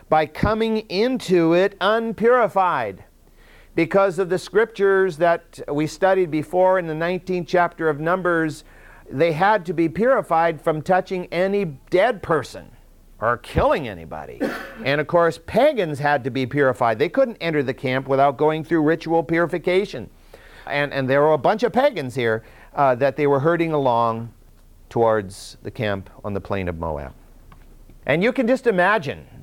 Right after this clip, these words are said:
the leaders, the captains of the army. They're coming along and they're whistling. You know, they've had this great victory. They've got this immense amount of booty here that they're bringing along with them. And, uh, they see Moses and Eleazar in the distance and they think, "Wow, are they gonna be impressed with us?"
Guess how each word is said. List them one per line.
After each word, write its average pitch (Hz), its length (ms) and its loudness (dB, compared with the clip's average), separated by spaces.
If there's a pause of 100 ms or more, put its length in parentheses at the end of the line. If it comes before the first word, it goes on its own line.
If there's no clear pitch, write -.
the 147 140 4
leaders, 156 480 0
the 135 100 -2
captains 147 640 -2
of 131 140 2
the 120 140 0
army. 139 420 0 (240)
They're 147 140 2
coming 180 260 0
along 175 480 4
and 120 60 -4
they're 113 80 -2
whistling. 165 640 0
You 120 140 0
know, 123 40 0
they've 120 140 2
had 175 160 2
this 143 160 -8
great 120 200 -2
victory. 175 580 2
They've 131 140 0
got 120 160 0
this 120 180 -6
immense 139 600 0
amount 147 320 0
of 104 160 -4
booty 180 400 4
here 165 280 2
that 143 160 0
they're 135 120 2
bringing 151 360 0
along 131 300 2
with 151 200 2
them. 165 300 0 (520)
And, 151 480 0
uh, 139 200 6
they 135 120 0
see 202 220 -2
Moses 196 480 2
and 165 100 -2
Eleazar 170 480 2
in 185 80 0
the 165 80 2
distance 202 540 -2
and 165 80 0
they 151 100 2
think, 156 220 0
"Wow, 180 320 2
are 135 180 2
they 175 180 2
gonna 180 260 0
be 170 160 0
impressed 190 440 0
with 214 160 2
us?" 190 460 0